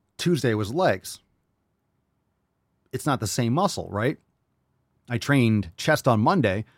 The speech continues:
I'm training legs on Tuesday. My chest is not my legs. My legs are down here. So I can train hard, but it's the same central nervous system.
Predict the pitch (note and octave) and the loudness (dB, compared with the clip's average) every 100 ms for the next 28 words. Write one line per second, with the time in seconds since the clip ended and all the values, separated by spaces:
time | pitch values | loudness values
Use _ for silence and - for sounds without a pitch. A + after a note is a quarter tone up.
0 | _ - A2 C#3+ A#2+ G#2+ G2 A#2 B2+ G#2+ | _ -8 -2 0 0 0 0 0 0 0
1 | G#2 F#2+ A3 G#3 G#2 F#2+ A2 _ _ _ | -2 -2 -2 0 0 0 -4 _ _ _
2 | _ _ _ _ _ - G2 - D#3+ F#3 | _ _ _ _ _ -6 -6 0 0 2
3 | E3+ A2+ G2 F#2+ F2+ E2+ G2 C3 C3+ D3 | 0 0 0 -2 -4 -6 -6 -4 0 2
4 | E3 D#3 D#3+ D#3+ D3 A#3 F#3 - _ _ | 2 2 2 2 2 0 -2 -4 _ _
5 | _ _ _ - B2 B2 B2+ - C3 A#2 | _ _ _ -6 -2 0 0 0 0 2
6 | E3 A2+ A2 - A2 - D3 C3 - C3+ | 2 2 -2 -4 -6 -2 -2 -2 -2 -4
7 | A#2+ A2+ A2+ C#3 C3 F#2+ - - | -2 -2 -2 -2 -4 -6 -12 -20